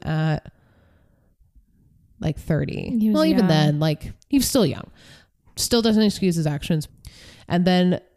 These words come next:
Speaker 1: Gary reported that, like, at the very end of his life, Bing kinda reconciled with him, kinda didn't.
Speaker 2: Tried.
Speaker 1: He tried. He tried. But still, you, you can't treat people like
Speaker 2: Yeah.
Speaker 1: that. He also admitted in an interview in nineteen fifty-nine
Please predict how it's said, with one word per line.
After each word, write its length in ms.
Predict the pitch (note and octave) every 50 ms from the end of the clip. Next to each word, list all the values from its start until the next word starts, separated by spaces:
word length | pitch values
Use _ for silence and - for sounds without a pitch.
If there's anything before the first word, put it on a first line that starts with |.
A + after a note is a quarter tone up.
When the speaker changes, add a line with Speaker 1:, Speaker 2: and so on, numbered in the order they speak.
| _ - - - -
Speaker 1:
Gary 560 | G3+ G3 G3 G3 G3 F#3 F3 E3+ E3+ E3 D3 - - - - -
reported 500 | F#3+ F3+ D#3+ - - F3 E3 E3 D#3+ D3+
that, 180 | D3+ C#3 - -
like, 160 | D#3 D3+ -
at 80 | D3+ C#3+
the 60 | D#3+
very 260 | D#3 E3 D#3 D3+ D3+ -
end 160 | - C#3+ D3
of 80 | D3+ -
his 160 | G#3 G3+ -
life, 520 | A3+ A3 A3+ A3+ A#3 A3 - - - - - - - - _ _ _ _ -
Bing 180 | F#3+ F3+ F3+
kinda 540 | F3+ - - - - - D#3 D#3 E3 F#3+ G3+
reconciled 520 | G3+ G#3+ G#3+ - A3+ G#3+ - A3+ A3 A3 G#3+
with 120 | A3 -
him, 200 | - G#3+ G#3 G#3
kinda 280 | - - F3 E3 D#3 D3
didn't. 420 | D3 D#3 E3 F3+ F3+ F3+ - - - _ _ _ _ _ _ _ _ _ _ _ _ _ _ _ _ - - -
Speaker 2:
Tried. 420 | - - G#3 G#3 - F#3+ F#3+ F#3 - - - -
Speaker 1:
He 140 | - A#3 A3+ A3
tried. 380 | - - - C3 - - - - - - - - _
He 100 | - F3
tried. 240 | D#3 - - - - - _ _ _ _ - - - - - - - - - - _ _ _ _ _ _ _ _ _ _ _ _
But 140 | - G3 F3+
still, 260 | - - - - - - _ _ _ _ _ _ _ _
you, 120 | - F#3+ F3+ -
you 140 | - F#3 D3
can't 280 | - - - C3+ -
treat 180 | - - - -
people 220 | - - - - -
like 100 | - A#3
Speaker 2:
Yeah. 180 | A#3+ G3 - -
Speaker 1:
that. 80 | E3+ - - -
He 160 | - - G3+
also 280 | G3 G3+ - - A3+ G3+
admitted 320 | F#3 F3+ F3 E3+ F3 E3
in 120 | E3+ E3 E3
an 120 | D3+ -
interview 340 | - F#3+ G3+ G3+ F#3 F#3+ F3+
in 60 | E3
nineteen 260 | D#3 D3+ - - D#3+
fifty-nine 640 | - - D3 - - D#3 D#3+ E3 E3+ F3 F3 F3 F3